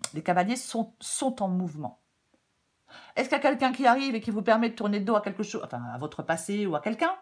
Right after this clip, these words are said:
Peut-être. En tout cas, le cavalier d'épée, ce que je sais, c'est que il, euh, il prend une décision une bonne fois pour toutes. Je sais qu'il avance, c'est le plus rapide des cavaliers. Il est déterminé à avancer. Voyez ? Oui, il réfléchit vite et il agit encore plus vite.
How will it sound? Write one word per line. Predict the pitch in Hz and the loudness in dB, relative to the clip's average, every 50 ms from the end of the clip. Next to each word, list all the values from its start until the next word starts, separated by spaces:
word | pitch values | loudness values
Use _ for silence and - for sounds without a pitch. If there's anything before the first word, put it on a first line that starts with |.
| - _ _ _ _ _ | -12 _ _ _ _ _
Peut-être. | - 220 - 208 - - - - _ _ _ _ _ | -12 -6 -6 -6 -6 -6 -12 -18 _ _ _ _ _
En | 180 175 | -10 -10
tout | - 180 | -8 0
cas, | - 277 294 | 0 0 0
le | 294 | 2
cavalier | - 208 185 165 165 165 170 | 0 0 0 0 -2 -2 -2
d'épée, | 160 175 175 - 269 294 269 | -2 -2 -2 -2 -4 -6 -6
ce | - - | -6 -8
que | 180 | -8
je | 170 - | -8 -2
sais, | - 262 269 285 277 - - - - | 0 0 0 0 -2 -8 -18 -18 -14
c'est | - - 226 233 | -8 -6 -6 -2
que | - 240 220 220 - - - - _ _ | 0 -2 -2 -2 -4 -12 -20 -20 _ _
il, | 196 190 185 180 | -4 0 2 2
euh, | 170 165 160 170 - _ _ _ _ - - _ | 2 2 0 -4 -8 _ _ _ _ -18 -6 _
il | 226 202 - | -4 -4 2
prend | - 247 247 | 4 4 6
une | 233 214 | 6 4
décision | 220 208 - 214 214 233 | 0 -2 -2 0 2 2
une | 220 202 | 2 2
bonne | 208 208 | 0 0
fois | - 214 208 | 0 -2 -2
pour | - 202 - | -2 -8 -10
toutes. | - 185 180 - - - - - _ | -12 -14 -14 -16 -18 -20 -20 -16 _
Je | - 190 196 | -6 -4 -2
sais | 196 - 226 220 - | -2 -2 -2 -4 -6
qu'il | - - - 196 202 | -8 -8 0 0 2
avance, | 208 202 208 190 185 | 2 2 0 -2 -2
c'est | - 240 | -2 -2
le | 208 - | -2 0
plus | - 240 | 0 2
rapide | 220 220 214 214 - 208 180 | 2 2 2 0 -6 -8 -6
des | 180 202 | -6 -4
cavaliers. | 196 208 190 190 180 180 180 175 170 - - | -4 -2 -2 -2 -2 -2 -2 -4 -4 -6 -6
Il | - 202 | -4 -2
est | 202 | 0
déterminé | 185 196 214 214 240 202 202 208 202 196 190 185 | 0 -2 0 0 0 0 2 0 0 0 0 0
à | 180 | -2
avancer. | 170 165 165 - - - 131 127 _ _ _ _ _ _ _ _ - | -2 -2 -6 -8 -8 -10 -10 -12 _ _ _ _ _ _ _ _ -10
Voyez ? | 147 143 143 160 180 - - - _ _ _ _ _ | -8 -8 -8 -10 -12 -14 -20 -20 _ _ _ _ _
Oui, | 180 175 160 - - - - | -4 -4 -4 -6 -12 -16 -6
il | - 202 185 185 | -4 -2 0 2
réfléchit | 185 262 262 262 254 240 - - 240 | 2 2 0 0 -2 -4 -2 -2 0
vite | 202 262 262 - - | 0 0 -2 -2 -4
et | - 214 208 | -2 -2 2
il | 208 202 | 2 2
agit | 196 196 202 220 | 2 2 0 -2
encore | 196 185 202 185 - - | -2 -2 -2 -4 -6 -8
plus | - - - 208 208 | -16 -12 -8 -6 -6
vite. | 208 202 202 190 185 - - | -4 -6 -8 -10 -12 -14 -14